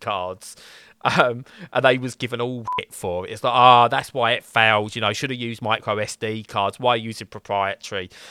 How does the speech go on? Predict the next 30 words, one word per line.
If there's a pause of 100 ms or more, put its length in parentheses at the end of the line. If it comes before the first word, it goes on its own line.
(300)
So
<laughs>
they've
now
gone
sort
of
like
M
two.
So
they've
future-proofed
the
PlayStation
five
with
M
two,
but
at
the
moment
you
can
only
use
specific
M
two